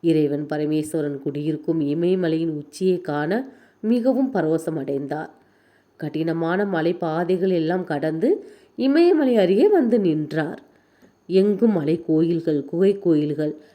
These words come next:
லிங்க சிற்பங்கள், லிங்க வடிவங்கள், உலகின் எவ்வளவோ அதிசயங்களும் அற்புதங்களும் இருக்கிறது என்று சொல்வார்கள். அவைகள் எல்லாம் இந்த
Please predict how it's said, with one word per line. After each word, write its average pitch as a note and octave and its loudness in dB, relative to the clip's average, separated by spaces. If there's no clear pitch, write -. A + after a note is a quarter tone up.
லிங்க B3 2
சிற்பங்கள், E3 0
லிங்க A3+ -2
வடிவங்கள், D#3+ -2
உலகின் C4+ 4
எவ்வளவோ A#3 2
அதிசயங்களும் F#3 2
அற்புதங்களும் F#3+ 2
இருக்கிறது D#3+ 0
என்று C#3+ -2
சொல்வார்கள். E3 2
அவைகள் B3 4
எல்லாம் A#3 4
இந்த G3+ -2